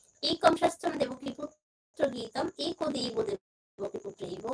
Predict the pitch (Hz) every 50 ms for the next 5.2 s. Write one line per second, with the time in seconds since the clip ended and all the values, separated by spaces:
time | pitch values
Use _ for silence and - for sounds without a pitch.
0 | 262 277 285 330 349 - 370 302 277 240 208 - 208 - - 208 202 202 - -
1 | - _ _ _ _ _ _ _ 208 208 - 226 220 226 220 190 - - - -
2 | - 214 269 339 - - 196 - 180 180 - 226 220 - _ - 254 - - -
3 | - - _ _ _ _ _ _ _ - - 247 - - - - - - - -
4 | - 403 381 - - - _ _ _ _ _ _ _ _ _ - 254 262 254 -
5 | 202 196 - -